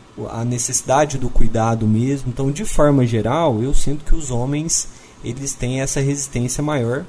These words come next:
mas eu acredito, pela minha percepção, que aos poucos isso tem mudado. Os pacientes mais jovens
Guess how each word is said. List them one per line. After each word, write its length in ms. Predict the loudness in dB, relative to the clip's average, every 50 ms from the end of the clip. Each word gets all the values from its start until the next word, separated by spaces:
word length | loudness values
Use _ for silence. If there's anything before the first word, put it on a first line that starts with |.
| -12
mas 240 | -12 -8 -8 -8 -6
eu 120 | -6 -6 -6
acredito, 1000 | -6 -6 -6 -6 -6 -6 -6 -8 -8 -8 -8 -6 -8 -6 -6 -6 -8 -8 -10 -12 -14 -12
pela 200 | -10 -10 -8 -8
minha 180 | -8 -8 -8 -10
percepção, 680 | -10 -12 -14 -12 -12 -14 -14 -12 -10 -8 -8 -6 -8
que 340 | -10 -10 -14 -16 -14 -12 -12 -12 -14 -16 -18 -18 -8 -2
aos 220 | 2 4 6 6
poucos 380 | 8 8 8 10 8 6 6 4
isso 180 | 2 6 8 8
tem 160 | 8 8 4
mudado. 580 | -2 -4 -4 -2 -2 -4 -2 -4 -2 4 6 6 6 6
Os 120 | 2 0 4
pacientes 460 | 6 6 6 6 2 -6 -4 0 2
mais 240 | 2 2 2 -4 -4
jovens 600 | -4 -4 -4 -4 -4 -4 -6 -4 -4 -4 -6